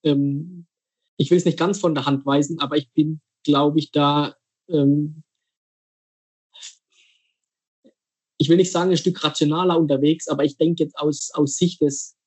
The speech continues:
aus Sicht des Köders unter Wasser, ähm, der da jetzt auf, auf fünf Meter liegt, irgendwo zwischen,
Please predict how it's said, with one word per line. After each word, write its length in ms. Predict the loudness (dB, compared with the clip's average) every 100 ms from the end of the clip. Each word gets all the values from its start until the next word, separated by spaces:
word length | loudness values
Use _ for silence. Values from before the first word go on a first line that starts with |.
| _ -4
aus 160 | -2
Sicht 160 | -2 -2
des 120 | -2
Köders 440 | 2 2 2 -4 -2
unter 260 | -2 0 0
Wasser, 360 | 0 -2 -4 _ _ _ _ _ _ _ -8
ähm, 320 | 0 2 2
der 140 | -2 0
da 80 | 2
jetzt 280 | 0 0 -4
auf, 200 | -4 -4
auf 160 | -6
fünf 220 | -2 -2 0
Meter 260 | 0 2
liegt, 340 | 0 0 -4 -2
irgendwo 400 | -2 0 -2 -2
zwischen, 460 | -2 0 0 -4